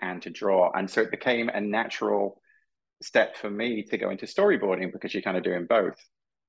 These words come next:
But my process when I'm writing is to draw. Like, if I draw a sketch of a character, I then find it easier to write about them, if that makes sense, because I, I can start to see who,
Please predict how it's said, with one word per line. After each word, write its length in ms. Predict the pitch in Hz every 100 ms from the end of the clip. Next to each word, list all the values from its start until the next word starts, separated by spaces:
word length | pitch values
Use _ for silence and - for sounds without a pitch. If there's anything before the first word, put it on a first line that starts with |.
| -
But 200 | 120 113
my 320 | 113 131 160 -
process 540 | - 139 - 123 - -
when 160 | 110
I'm 180 | 107 98
writing 640 | 92 95 104 113 - 92 95
is 220 | - 110 -
to 120 | -
draw. 440 | - 92 90 - - -
Like, 340 | 98 98 - - _ _ _
if 200 | - 101
I 180 | 117 139
draw 240 | 139 123
a 60 | 110
sketch 380 | - 104 107 -
of 100 | 104
a 40 |
character, 720 | 98 95 92 98 - 110 117 -
I 100 | 101
then 200 | 104 110 110
find 180 | 110 104
it 100 | -
easier 300 | 101 95 92
to 120 | -
write 300 | 87 87 87
about 300 | - 87 87
them, 100 | - - _ _ _ _ _ _ _ _ _ _ _ -
if 120 | -
that 160 | -
makes 220 | - - -
sense, 540 | - - - - - _ _ _ _ _ 170 151
because 260 | 107 - -
I, 120 | 95 - 98
I 100 | 95
can 200 | 104 -
start 420 | - - 110 -
to 100 | 95
see 680 | - - - - 107 101 95 - - -
who, 220 | 95